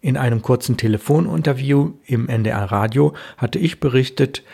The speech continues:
dass wir Autoren für ein Märchenbuch suchten.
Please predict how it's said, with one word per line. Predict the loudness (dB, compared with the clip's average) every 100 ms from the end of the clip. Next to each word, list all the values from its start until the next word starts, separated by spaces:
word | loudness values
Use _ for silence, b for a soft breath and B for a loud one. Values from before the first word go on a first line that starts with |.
| B B
dass | -2 0
wir | -2
Autoren | -2 -2 0 2 0
für | -2 -2
ein | 2 2 4
Märchenbuch | 4 2 0 -2 -4 -8
suchten. | -4 -4 -4 -14 -10 -10